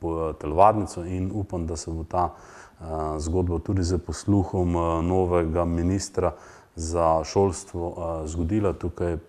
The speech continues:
moram, mm, povedati, da s, smo že nekaterimi s-, ljudmi, ki novega ministra poznajo, se pogovarjali. Eh, saj nazadnje so nam tudi priskočili pomoč pri pridobitvi mejnega prehoda v Gederovci,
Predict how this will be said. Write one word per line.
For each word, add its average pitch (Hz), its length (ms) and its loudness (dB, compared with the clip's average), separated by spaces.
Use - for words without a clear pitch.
moram, 82 360 -4
mm, 82 260 -10
povedati, 87 400 -2
da 82 240 -2
s, 78 120 -12
smo 90 180 -2
že 80 140 -6
nekaterimi 80 960 -4
s-, - 280 -12
ljudmi, 87 500 -2
ki 104 240 0
novega 87 360 -4
ministra 85 420 -6
poznajo, 82 380 -8
se - 140 -12
pogovarjali. 82 680 2
Eh, 85 40 -8
saj 90 180 -6
nazadnje 87 560 0
so 85 140 -8
nam 80 160 -6
tudi 85 260 -4
priskočili 82 540 -6
pomoč 82 440 -6
pri 82 120 -6
pridobitvi 80 800 -6
mejnega 82 440 -4
prehoda 80 420 -6
v 78 240 -6
Gederovci, 101 580 0